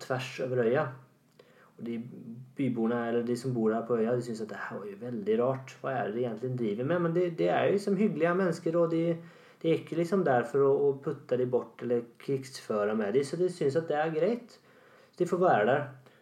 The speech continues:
Og så en dag så kommer det en stor, stor fugl ned fra himmelen. Og de byboerne blir jo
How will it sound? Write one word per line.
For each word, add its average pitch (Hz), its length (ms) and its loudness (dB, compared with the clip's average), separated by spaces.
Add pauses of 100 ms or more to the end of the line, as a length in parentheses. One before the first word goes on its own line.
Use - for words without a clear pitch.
(220)
Og - 80 -16
så 160 80 -4
en 160 240 -2
dag 135 240 4
så 160 80 -4
kommer 123 320 -4
det 135 80 -4
en 127 120 -12 (200)
stor, 185 600 -4 (100)
stor 143 240 -2
fugl 131 460 2 (340)
ned 131 160 2
fra 131 160 0
himmelen. 113 380 2 (880)
Og 127 80 -6
de 123 100 2
byboerne 123 460 6
blir 120 160 4
jo 131 140 0